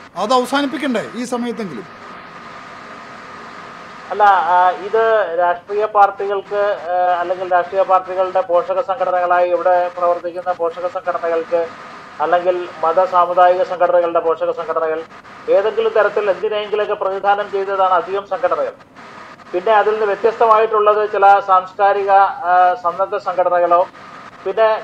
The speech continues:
Speaker 2: പ്രാദേശിക സംഘടനകളോ ആണ്. ഈ മുഖ്യധാര സംഘടനകളുടെ ഒക്കെ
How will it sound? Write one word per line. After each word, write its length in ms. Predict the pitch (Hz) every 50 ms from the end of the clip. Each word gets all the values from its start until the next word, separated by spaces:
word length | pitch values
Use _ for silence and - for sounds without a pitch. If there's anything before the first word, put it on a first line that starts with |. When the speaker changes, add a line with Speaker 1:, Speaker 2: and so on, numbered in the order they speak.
| - -
Speaker 2:
പ്രാദേശിക 460 | 180 180 185 185 214 214 220 - 226
സംഘടനകളോ 580 | 190 - 190 180 180 175 175 175 170 170 160 135
ആണ്. 140 | 117 - - - - - - - - - - - - - _ _ - - - 165
ഈ 280 | 196 220 233 240 240 202 - -
മുഖ്യധാര 520 | - 277 262 - 269 240 226 240 247 247 247
സംഘടനകളുടെ 760 | 247 240 208 202 202 220 226 226 220 214 214 214 208 202 196
ഒക്കെ 440 | 185 - - 208 202 202 202 180